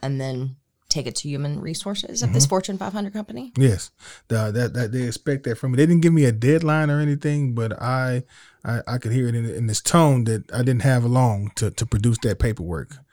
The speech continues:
Speaker 2: So, uh, I kinda took my time on the last one that they asked for because I just didn't want, uh, any special treatment. You know, I thought that, hey, but, you know,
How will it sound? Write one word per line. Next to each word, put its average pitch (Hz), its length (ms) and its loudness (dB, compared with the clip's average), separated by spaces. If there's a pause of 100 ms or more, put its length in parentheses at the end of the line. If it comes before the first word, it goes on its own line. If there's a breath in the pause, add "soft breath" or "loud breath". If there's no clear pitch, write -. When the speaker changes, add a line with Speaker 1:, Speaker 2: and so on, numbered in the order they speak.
(400 soft breath)
Speaker 2:
So, 98 360 -4
uh, 104 180 -4
I - 40 -2
kinda 151 220 2
took 190 180 4
my 135 140 4
time 175 320 6
on 160 80 4
the 147 80 6
last 165 320 6
one 165 120 4
that 160 60 -2
they 160 160 4
asked 156 300 0
for 160 240 4
because 143 380 2
I 127 140 2
just 143 360 0
didn't 127 300 2
want, 135 500 0
uh, 110 400 -2
any 139 140 0
special 131 360 -4
treatment. 107 600 -2
You 123 160 -6
know, 113 120 -6
I 127 140 -2 (140)
thought 131 280 0
that, 107 160 -4
hey, 113 260 -2 (360 loud breath)
but, - 180 -4 (180)
you 131 120 -6
know, 110 220 -8